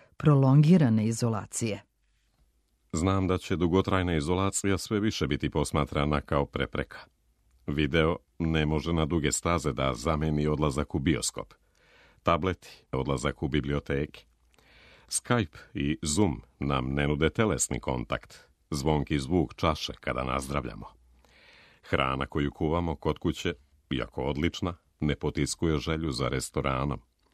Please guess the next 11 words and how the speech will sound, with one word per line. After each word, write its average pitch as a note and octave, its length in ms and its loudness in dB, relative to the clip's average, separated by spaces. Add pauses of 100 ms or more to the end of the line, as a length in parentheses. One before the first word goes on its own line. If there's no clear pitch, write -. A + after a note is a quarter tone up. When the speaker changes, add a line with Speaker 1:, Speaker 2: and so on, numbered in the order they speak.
(540)
Speaker 2:
Dokumentarni F2+ 680 2
filmovi G2 480 0
ne B1+ 260 -4
zamenjuju D#2+ 580 0
želju C#2+ 340 0
da C2 140 0
se C#2+ 240 -2
ide D2 200 2
na B1+ 220 -2
lice C2+ 400 -2
mesta C#2+ 440 -2